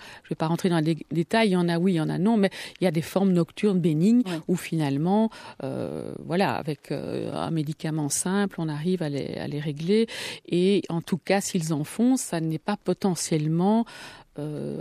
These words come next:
Speaker 1: impact sur l'intellect, le cognitif ou la vie de tous les jours, que ce soit le type de métier que l'on a, la conduite automobile et les choses comme ça. Donc, si vous voulez, la répercussion clinique est évidemment très importante dans le choix de décision.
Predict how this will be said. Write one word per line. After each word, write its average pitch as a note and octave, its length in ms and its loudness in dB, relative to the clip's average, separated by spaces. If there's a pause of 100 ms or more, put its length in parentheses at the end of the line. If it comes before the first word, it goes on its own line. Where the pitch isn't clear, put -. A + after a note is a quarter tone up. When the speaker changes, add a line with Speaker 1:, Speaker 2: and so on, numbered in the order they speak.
Speaker 1:
impact - 520 -4
sur G3 360 2
l'intellect, D#3 580 -2
le E3 60 0
cognitif D3+ 640 -4 (100)
ou A#3 180 4 (260)
la D#3 180 -4
vie F3 140 -4
de - 40 -6
tous - 140 -10
les C#3+ 120 -6
jours, F#3 360 0 (280)
que C#3 100 -12
ce - 140 -10
soit - 240 -2
le C#3+ 100 0
type E3+ 180 -4
de D#3+ 80 0
métier E3+ 400 0
que - 100 -4
l'on F#3 240 0
a, F#3 100 0
la C#3 120 -4
conduite C3+ 420 -4
automobile D#3+ 580 -4
et - 100 -6
les D#3 60 -16
choses - 220 -12
comme - 140 -16
ça. - 160 -12 (400)
Donc, - 180 -4 (260)
si - 180 -4
vous E3 100 -2
voulez, G3+ 140 4
la B3 100 4
répercussion A3 760 0
clinique G3+ 380 -2
est F3 120 -6
évidemment E3 420 -2
très F#3 200 -6
importante E3 480 -4
dans D#3+ 120 -4
le C#3+ 80 -4
choix - 220 -8
de D#3+ 60 -6
décision. - 420 -10